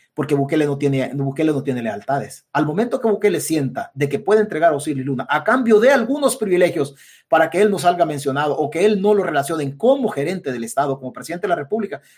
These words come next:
seguramente Bukele tendrá sus haces guardados por ahí. Tendrá sus haces guardados por ahí, así como, así como el as que tenía guardado con la banda cinco G y el caso de la reelección. Una reelección que fue negociada por los gringos, "Vos te reelegís y nosotros te vamos a vender la banda cinco G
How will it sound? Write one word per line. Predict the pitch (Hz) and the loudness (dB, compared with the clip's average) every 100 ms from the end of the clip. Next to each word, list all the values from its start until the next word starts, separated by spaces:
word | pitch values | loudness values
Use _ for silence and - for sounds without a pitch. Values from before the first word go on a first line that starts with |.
| _ | _
seguramente | - 139 143 143 139 | -4 0 0 -2 -4
Bukele | 139 135 160 180 | -4 -4 -6 -6
tendrá | 147 139 | -6 -6
sus | - 135 | -8 -8
haces | 139 143 120 | -8 -8 -10
guardados | 110 117 110 - | -8 -6 -6 -8
por | 131 | -12
ahí. | 131 - _ _ _ _ _ _ _ _ _ | -10 -12 _ _ _ _ _ _ _ _ _
Tendrá | 151 147 | -4 -2
sus | 220 220 | -2 0
haces | - 220 | 0 0
guardados | 160 143 135 | 0 0 0
por | - 123 | -4 -8
ahí, | 151 160 | -8 -2
así | 175 170 254 | 0 0 -2
como, | 285 247 208 185 - | -4 2 2 0 -4
así | 233 214 | -4 -4
como | 220 202 | -2 2
el | 180 | 2
as | 190 | 0
que | 180 | -4
tenía | 147 156 | -8 -6
guardado | 156 135 135 151 139 | 0 0 2 0 0
con | 131 | 0
la | |
banda | 127 143 151 | -2 -2 -4
cinco | 202 - | -6 -6
G | 185 220 175 | -2 0 0
y | |
el | 143 | -2
caso | 165 131 | -4 -4
de | 113 | -8
la | 104 | -10
reelección. | 104 98 - 196 143 - _ _ | -12 -20 -6 -6 -6 -14 _ _
Una | 156 165 | -2 0
reelección | 156 139 131 165 | 0 -2 -4 -8
que | 143 | -8
fue | 135 | -8
negociada | 120 110 110 143 156 | -6 -8 -2 0 0
por | 147 185 | -2 -6
los | 185 | -2
gringos, | 208 208 151 | 0 0 -2
"Vos | 135 | -4
te | 139 | -4
reelegís | 135 147 143 180 | -2 -2 -2 -8
y | 175 | -6
nosotros | 147 143 139 147 | -6 -6 -6 -6
te | 143 | -4
vamos | 127 135 | -4 -2
a | 139 | -2
vender | 127 135 | -2 -2
la | 135 | 0
banda | 135 135 | 0 -2
cinco | 151 147 | -6 -8
G | 151 185 | -8 -8